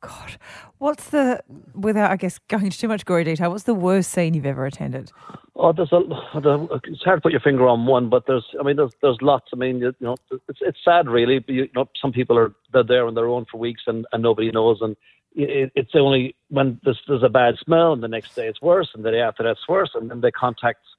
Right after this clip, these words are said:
Speaker 2: you know, the, the real estate agent, and they open up, and there's somebody that's been there for weeks, uh, in, in an armchair or something like that.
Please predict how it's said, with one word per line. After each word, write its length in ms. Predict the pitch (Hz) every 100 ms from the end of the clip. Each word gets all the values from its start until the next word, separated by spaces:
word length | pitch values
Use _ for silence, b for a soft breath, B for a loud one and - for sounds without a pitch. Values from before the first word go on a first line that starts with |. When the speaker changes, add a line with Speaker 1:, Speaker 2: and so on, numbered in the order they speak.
| _
Speaker 2:
you 80 | 113
know, 80 | 120
the, 200 | 113 117
the 240 | 107 107 113
real 160 | 131
estate 240 | - 139 131
agent, 320 | 139 131 123
and 140 | 123
they 80 | 117
open 240 | 123 120 120
up, 160 | 117
and 180 | 120 117 - b b _
there's 180 | 113 107
somebody 460 | 120 117 117 117 113 110
that's 180 | 110 - - _ 113
been 180 | 113 113
there 160 | 117
for 120 | -
weeks, 240 | 113 120 - -
uh, 220 | 117 117
in, 220 | 127 120 -
in 100 | 117
an 140 | 120 -
armchair 460 | 135 147 147 117 110
or 60 |
something 260 | 98 113 104
like 200 | 107 101
that. 160 | 104